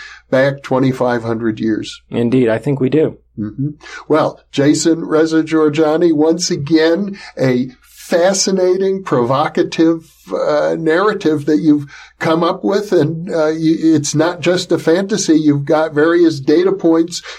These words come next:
Speaker 1: throughout history that argue very strongly, uh, in favor of your hypothesis.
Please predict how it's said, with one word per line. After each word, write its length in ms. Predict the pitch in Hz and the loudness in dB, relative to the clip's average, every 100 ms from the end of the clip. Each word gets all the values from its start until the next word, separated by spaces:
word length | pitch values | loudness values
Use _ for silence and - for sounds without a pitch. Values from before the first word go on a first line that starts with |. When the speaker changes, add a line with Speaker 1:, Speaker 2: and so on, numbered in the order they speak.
| - | -4
Speaker 1:
throughout 400 | 156 156 160 139 | 2 2 2 2
history 520 | 190 190 - 156 147 | 0 -2 0 2 4
that 180 | 151 151 | 2 2
argue 420 | 156 160 160 170 | 2 0 -2 -2
very 300 | 156 165 180 | 2 2 0
strongly, 760 | 175 - 170 185 214 185 156 151 175 175 | -2 -2 0 0 -2 0 0 0 -4 -2
uh, 220 | 156 156 156 - - | 0 0 -4 -12 -2
in 240 | 151 156 | -2 0
favor 440 | 160 160 180 180 | 0 2 2 2
of 120 | 180 175 | 0 -2
your 160 | 170 | -2
hypothesis. 840 | 165 170 180 202 202 190 - - | -2 -4 -4 -4 -6 -6 -6 -8